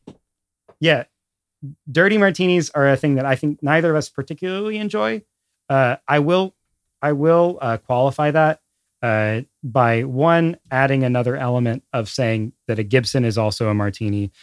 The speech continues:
A Gibson is just a martini garnished with a cocktail onion,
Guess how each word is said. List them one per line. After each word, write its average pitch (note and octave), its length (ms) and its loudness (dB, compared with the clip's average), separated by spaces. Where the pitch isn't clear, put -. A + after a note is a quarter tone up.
A C#3 60 -2
Gibson E3+ 320 2
is C#3+ 80 2
just - 220 -2
a C3+ 40 0
martini A#2 480 0
garnished A2+ 500 0
with A2 140 -4
a A2+ 60 -6
cocktail A2 480 -2
onion, D#3 400 2